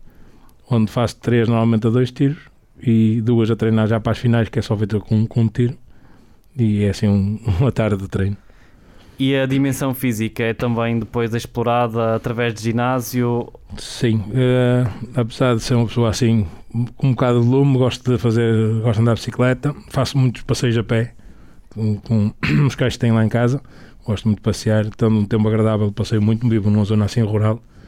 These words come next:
Speaker 1: e também faço ginásio.
Speaker 2: Há pouco disse que, hum, não vive só disto.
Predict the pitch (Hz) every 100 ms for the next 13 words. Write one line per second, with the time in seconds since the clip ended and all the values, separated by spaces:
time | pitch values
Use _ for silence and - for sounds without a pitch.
0 | - - - - - 135 131 131 131 120
1 | 123 113 135 - 143 120 110 - - -
2 | - - - - - - 139 160 147 151
3 | 151 143 147 147 - 143 139 135 - 135
4 | 131 127 127 123 120 117 117 120 - 135
5 | 135 131 139 - - 135 120 139 - -
6 | -